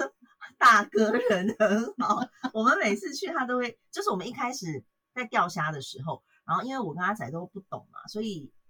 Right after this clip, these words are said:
他就会一直教，他会看到我们不会钓，他会来跟你说你这个什么时候是感觉到有虾子的时候，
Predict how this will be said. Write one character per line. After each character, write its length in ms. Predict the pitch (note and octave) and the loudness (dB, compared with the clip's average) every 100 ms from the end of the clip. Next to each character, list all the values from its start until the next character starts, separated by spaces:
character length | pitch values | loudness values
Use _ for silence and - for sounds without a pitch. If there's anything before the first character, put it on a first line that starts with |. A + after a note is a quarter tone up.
| - | -10
他 140 | D4+ | -8
就 80 | D4+ | -8
会 60 | B3+ | -8
一 80 | |
直 100 | C#4 | -10
教， 460 | D#3+ E3+ D#3 C#3 D3+ - | -10 -8 -8 -8 -14 -14
他 120 | E4 | -14
会 60 | |
看 160 | F4+ F4 | -10 -6
到 100 | F4+ | -4
我 60 | E3+ | -2
们 140 | D#3 | -6
不 80 | D#3+ | -8
会 100 | F#3+ | -10
钓， 200 | G3 F#3+ | -8 -8
他 120 | G3+ | -6
会 100 | B3+ | -8
来 80 | F3 | -8
跟 180 | F#3 F#3+ | -6 -8
你 80 | C3+ | -8
说 280 | - C#3+ | -10 -10
你 220 | D3 C#3 - _ _ - | -10 -10 -14 _ _ -14
这 120 | B3 | -8
个 280 | G3+ D#3+ - _ _ _ - | -4 -6 -8 _ _ _ -12
什 160 | - | -6
么 80 | E3+ | -4
时 140 | F#3+ G#3+ | -4 -4
候 120 | C4+ | -4
是 120 | D4+ | -4
感 180 | F3+ D3 | -6 -6
觉 80 | D#3 | -6
到 120 | G3+ | -4
有 120 | C#3 | -6
虾 280 | - D#3+ E3 | -8 -6 -6
子 140 | C#3+ | -6
的 120 | A#2 | -14
时 180 | A2 A2+ | -14 -12
候， 200 | C#3 A2 | -12 -14